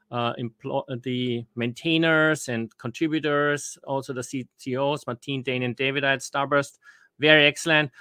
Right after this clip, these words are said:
But also, um, we got, uh, our sponsors Alaxio and A W S joining us as well, major contributors and, uh, members of the Trino community beyond Starburst.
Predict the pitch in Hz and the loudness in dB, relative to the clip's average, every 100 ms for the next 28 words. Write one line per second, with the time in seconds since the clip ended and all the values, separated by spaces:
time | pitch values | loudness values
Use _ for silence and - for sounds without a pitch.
0 | - 170 170 185 185 190 185 180 - 165 | 2 6 8 6 4 4 6 4 4 4
1 | 165 160 160 160 165 170 - - 156 151 | 4 2 -4 -4 0 0 0 -12 -6 -4
2 | 147 147 151 - - 165 151 151 156 180 | -4 -2 -4 -6 -6 -6 -6 -4 0 0
3 | - 185 160 143 151 170 156 156 147 - | 0 -2 0 0 -2 -2 -2 -2 -4 -4
4 | 165 170 160 151 143 160 170 175 165 _ | -2 0 -2 -4 -6 -2 2 2 0 _
5 | _ - 175 180 185 185 - 175 165 160 | _ 0 2 2 0 -2 0 0 2 2
6 | 165 160 147 143 - 143 143 143 151 147 | 2 0 -2 -4 -4 -6 -4 -4 -4 -6
7 | 151 139 139 - 160 147 151 147 147 - | -6 -8 -8 -8 -8 -6 -6 -2 -4 0
8 | 156 151 143 _ _ _ _ - 143 143 | 0 2 0 _ _ _ _ -6 0 2
9 | 143 147 - - - - 143 143 135 151 | 0 -2 -8 -18 -20 -4 0 2 2 2
10 | 147 143 - | 2 0 -6